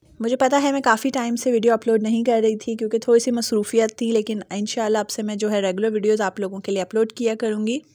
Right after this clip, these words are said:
तो आज की वीडियो में मैंने बारबेक्यू किया था चिकन का और फिश का। तो चलें जी वीडियो शुरू करते हैं। तो सबसे पहले हम मछली को मसाला लगाएंगे। तो आप लोगों ने खुला बर्तन ले लेना है जिसमें हम मछली को आसानी से मसाला लगा सकें।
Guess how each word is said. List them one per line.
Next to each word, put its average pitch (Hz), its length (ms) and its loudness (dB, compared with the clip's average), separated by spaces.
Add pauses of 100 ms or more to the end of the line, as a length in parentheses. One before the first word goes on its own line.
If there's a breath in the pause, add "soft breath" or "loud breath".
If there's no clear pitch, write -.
(400 soft breath)
तो 247 60 2
आज 226 200 4
की 254 100 -2
वीडियो 233 280 4
में 233 100 -2
मैंने 220 200 -2
बारबेक्यू 208 460 0
किया 226 220 0
था 226 120 -4
चिकन 202 340 -6
का 208 140 -4
और 196 120 0
फिश - 300 -6
का। 254 200 -6
तो 208 180 -6
चलें 185 320 -6
जी 196 160 -6
वीडियो 185 320 -4
शुरू 240 240 -4
करते 240 320 -4
हैं। 254 160 -4 (500)
तो 226 100 -4
सबसे 233 300 -2
पहले 240 240 2
हम 240 200 2
मछली 233 300 0
को 254 100 -2
मसाला 247 400 2
लगाएंगे। 226 520 0 (320 soft breath)
तो 214 100 -6
आप 208 140 -2
लोगों 220 160 2
ने 220 100 0
खुला 233 280 0
बर्तन 233 280 0
ले 226 160 2
लेना 220 240 0
है 226 160 0
जिसमें 220 280 -4
हम 214 160 -2
मछली 214 280 -2
को 220 80 -2
आसानी 208 360 -4
से 208 120 -6
मसाला 196 400 -2
लगा 220 280 -2
सकें। 254 300 -6